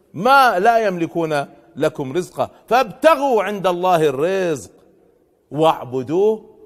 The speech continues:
واشكروا له، واشكروا له إليه ترجعون". إذن الشكر، الشكر للأسف عبادة مهجورة. قال رجل عند عمر رضي الله عنه، عمر، سيدنا عمر رضي الله عنه، يسمع رجل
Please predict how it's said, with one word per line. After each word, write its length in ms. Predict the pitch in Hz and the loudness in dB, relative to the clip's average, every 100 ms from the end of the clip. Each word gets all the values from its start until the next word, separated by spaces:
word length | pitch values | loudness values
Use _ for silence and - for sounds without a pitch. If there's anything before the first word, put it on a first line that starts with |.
| _ | _
واشكروا 800 | 131 143 143 - - 123 113 104 | -2 0 0 -4 -8 -6 -6 -6
له، 280 | 98 95 95 - _ _ _ _ _ | -6 -8 -10 -14 _ _ _ _ _
واشكروا 640 | 123 135 - - 123 110 104 | -4 -4 -6 -6 -4 -4 -4
له 300 | 107 104 95 _ _ _ 147 | -2 -4 -6 _ _ _ -2
إليه 420 | 143 147 135 117 | 0 2 -2 -6
ترجعون". 840 | 107 98 90 95 107 107 98 87 73 _ _ _ _ - | -10 -14 -10 -8 -8 -10 -12 -16 -20 _ _ _ _ -6
إذن 300 | 147 147 104 - | -2 -2 -4 -12
الشكر، 540 | 117 - - 233 - - | -14 -12 -8 -8 -10 -20
الشكر 540 | 123 - - 214 - 101 _ _ _ | -18 -16 -14 -14 -16 -20 _ _ _
للأسف 500 | 208 - 190 180 143 | -20 -12 -10 -10 -10
عبادة 420 | 160 170 185 165 | -10 -6 -6 -6
مهجورة. 680 | 156 156 151 175 214 156 110 - _ _ _ _ _ _ _ - | -8 -10 -8 -6 -4 -4 -6 -8 _ _ _ _ _ _ _ 0
قال 160 | 160 | 2
رجل 400 | 160 208 185 165 | 4 2 2 0
عند 220 | 147 151 | -2 -2
عمر 440 | 147 220 208 165 123 | -2 -2 -2 -2 -4
رضي 360 | - 139 139 143 | -6 -4 -2 -2
الله 300 | 135 156 131 | 0 0 0
عنه، 200 | 117 117 - _ _ _ _ _ _ _ _ - | -4 -6 -12 _ _ _ _ _ _ _ _ -10
عمر، 220 | 156 143 | -2 -2
سيدنا 380 | 120 127 113 113 | -2 -6 -4 -10
عمر 380 | 107 113 127 110 | -10 -8 -6 -6
رضي 220 | 101 98 | -6 -6
الله 120 | 98 | -8
عنه، 100 | 110 | -10
يسمع 260 | 135 127 110 | -10 -8 -6
رجل 260 | 120 117 | -6 -8